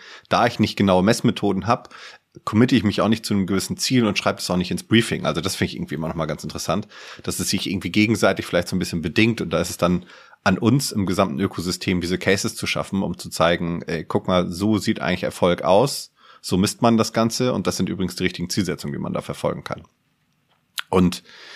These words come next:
vielleicht, weil wir jetzt schon fast bald irgendwie so eine, eine Stunde bald schnacken irgendwie, ähm, vi-, vielleicht noch mal eine, eine Frage irgendwie f-, aus meiner Perspektive, so vielleicht zum, so zum Abschluss. Wir haben über zwanzig zweiundzwanzig gesprochen, aber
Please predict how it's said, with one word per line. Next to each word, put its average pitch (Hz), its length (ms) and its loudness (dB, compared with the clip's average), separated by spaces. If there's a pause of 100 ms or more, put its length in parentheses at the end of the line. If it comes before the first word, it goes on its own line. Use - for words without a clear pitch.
(200)
vielleicht, 104 220 0
weil 90 80 2
wir 92 60 4
jetzt - 100 -2
schon 90 160 -2 (100)
fast - 400 -8
bald 85 240 2
irgendwie 80 300 -8
so 80 80 -8
eine, 85 100 -8 (420)
eine - 180 -6
Stunde 123 420 6
bald 92 200 2
schnacken 120 340 -2
irgendwie, 85 420 -2 (480)
ähm, 104 200 2
vi-, - 300 -4
vielleicht 117 220 2
noch 127 80 0
mal 98 80 2
eine, 107 160 -2 (160)
eine 107 180 2
Frage 110 460 2
irgendwie 87 480 0
f-, - 120 -8 (300)
aus 87 160 -4
meiner 98 240 4
Perspektive, - 800 -6
so - 100 -14
vielleicht 85 300 -4
zum, 87 160 -4
so 90 140 -4
zum 90 200 -8
Abschluss. - 640 -2
Wir 87 180 -4
haben 110 140 0
über 104 180 0
zwanzig 107 280 -2
zweiundzwanzig 110 520 0
gesprochen, - 480 -4
aber 85 400 2